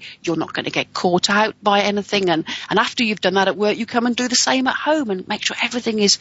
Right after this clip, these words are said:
is tip top. I mean, we're lethal, aren't we, on the day before we go on holiday? Um, just think, if, I'm not suggesting that we could probably exist at, at that level all of the time, but there is something about that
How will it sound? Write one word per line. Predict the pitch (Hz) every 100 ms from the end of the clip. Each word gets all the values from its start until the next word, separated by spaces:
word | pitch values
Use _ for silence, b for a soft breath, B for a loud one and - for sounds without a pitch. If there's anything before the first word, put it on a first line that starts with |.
| B B B
is | - - - - _
tip | - - -
top. | 320 - - - B
I |
mean, | 254 262
we're | 277
lethal, | 240 285 320 - 175
aren't | 196 -
we, | 185
on | 180
the | 185
day | 185 196
before | 185 175 180 170
we | 175
go | 175 165
on | 165
holiday? | - 180 160 - - 208 - B B B B
Um, | 220 226 -
just | 247 -
think, | 240 240 - _
if, | 226 175 - B B
I'm | 233
not | -
suggesting | - 202 -
that | 190
we | 185
could | 175
probably | - 190 175 185 175 B B B
exist | 180 175 196 - -
at, | 190 - -
at | 185
that | 196
level | 190 190 185 - -
all | 208 180
of | 175
the | 180
time, | - 247 202 - - B B B
but | -
there | 269
is | -
something | 269 269 - 233 208
about | 202 196
that | -